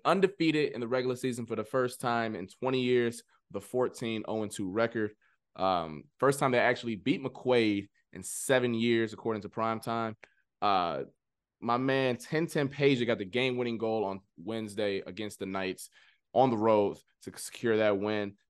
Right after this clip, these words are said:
Just an all-around good year for the, uh, for the Little Irish. We gave them a ton of flowers on this podcast. But just to finish off that regular season the way they did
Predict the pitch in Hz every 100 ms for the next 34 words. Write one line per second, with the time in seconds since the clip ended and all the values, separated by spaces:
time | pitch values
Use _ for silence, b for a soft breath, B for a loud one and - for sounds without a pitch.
0 | - 120 135 120 147 139 127 110 127 113
1 | 123 120 120 110 104 95 101 95 90 107
2 | _ _ _ 110 110 110 104 110 110 117
3 | 117 113 104 95 117 110 107 101 98 92
4 | - 104 98 95 95 92 - _ _ _
5 | _ 110 117 113 - 147 139 139 127 120
6 | 113 113 107 107 110 107 104 104 101 92
7 | 101 101 98